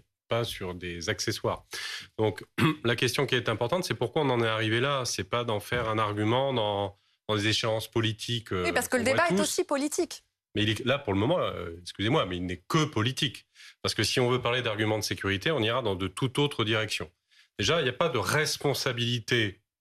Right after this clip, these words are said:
Speaker 1: essentialisée de l'État français, des forces de police, de la préfecture de police. Il y a un manque d'anticipation,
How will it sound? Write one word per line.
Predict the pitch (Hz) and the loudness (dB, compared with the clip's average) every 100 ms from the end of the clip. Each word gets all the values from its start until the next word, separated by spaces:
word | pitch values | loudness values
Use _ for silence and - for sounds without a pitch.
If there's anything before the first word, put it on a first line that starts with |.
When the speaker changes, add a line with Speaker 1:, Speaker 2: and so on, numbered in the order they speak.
| - | -4
Speaker 1:
essentialisée | 113 - 110 107 110 98 101 104 151 196 _ _ _ - | -2 0 0 0 0 0 0 0 0 -2 _ _ _ -4
de | 101 | 0
l'État | 107 127 123 123 | 4 2 2 -2
français, | - 98 - 131 143 156 | -2 -2 0 2 2 2
des | 143 101 | 0 -2
forces | - 113 101 | 0 -2 0
de | 101 | -2
police, | - 101 131 151 143 | 0 0 2 2 0
de | 101 | 0
la | 98 | -2
préfecture | - 123 117 - | -2 -2 -2 0
de | 143 117 | -2 0
police. | 117 98 - - - - - - | 0 0 -2 -6 -12 -14 -14 -6
Il | 104 | 0
y | 131 | 2
a | 151 107 - | 2 -2 -6
un | 104 107 | -4 2
manque | 117 156 139 - - - _ | 4 4 2 -4 -12 -16 _
d'anticipation, | 104 92 95 165 165 165 143 - 135 127 - - 113 143 | -12 -6 0 0 0 -2 -2 -2 -2 -2 -2 0 0 -2